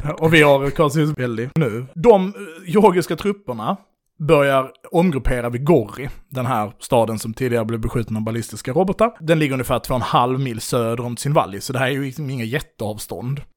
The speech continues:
Parallellt med slaget om Tsinvali så har Gori och fyra andra städer blivit bombat och beskjutet av Ryssland. När då Ryssland svarar och säger: "Nej, men det blir ingen vapenvila", då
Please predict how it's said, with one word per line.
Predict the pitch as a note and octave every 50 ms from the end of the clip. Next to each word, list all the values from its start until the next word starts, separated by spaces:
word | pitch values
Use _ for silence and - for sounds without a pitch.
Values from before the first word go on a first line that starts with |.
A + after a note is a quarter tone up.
| _ _ _ _ _ _ _ _
Parallellt | - - G3 G3+ A3 A#3+ C4+ D4+ D4+ B3+ G#3+ C4 D#4 C#4+ - _ - - - - _ -
med | - E3+ F#3+
slaget | - B3 G3 E3 C3 A#2+ C3 C3 C3
om | C3 B2+ C3
Tsinvali | - - C#3+ C#3 D3+ D3+ G#2+ G2+ G#2+ A2 F3+ G#3+ _ _ _ _ _ _ _ _ _ _ _
så | - - - D3+
har | D3 E3+ C#3+ C3 C#3 C#3+ -
Gori | D#3+ D#3 A3 F#3+ D#3+ C#3+ C3+ C3+ D3 F3+ B3 - -
och | - C#3
fyra | - - E3+ D#3 D#3+ C#3 C3+ E3+
andra | E3+ C3+ B2+ A#2+
städer | - - B2 G#2+ G#2+ A2
blivit | A2+ A#2 A2+ A#2 A#2+ A2
bombat | - D#3+ D3+ D3+ D3 B2 A2 A2 - -
och | -
beskjutet | C3+ A#2+ - - C#3 A#2+ A2 - G#2+ A2
av | A#2+ D3+
Ryssland. | G#3 E3 - - - - C3 C#3+ D#3 D3 - - - _ _ _ _ _ _ _ _ _ _ _ _ _ -
När | F3+ E3+ G3 G#3+ G3+ G#3+ A#3 A#3+
då | G#3+ F#3+ C#3 B2 C#3+ G3 A3+ - _ _ _ _ _ -
Ryssland | - D3+ C#3 - - C3+ A#2+ A#2+
svarar | - - D#3+ F3 F#3 E3+ D3
och | D#3+ D3+
säger: | E3+ B2+ B2+
"Nej, | C#3 D3+
men | D3+ D3+
det | D3+
blir | C#3 F3 F3 C3+ C#3+
ingen | F#3 F#3 D3 B2+
vapenvila", | C3+ C3 C3 - - C3+ B2 B2 B2+ B2+ B2+ C3 C#3+ D3+ - _ -
då | C4 E3+ D3 G3 G3 G3+ A3+ A#3+ A#3+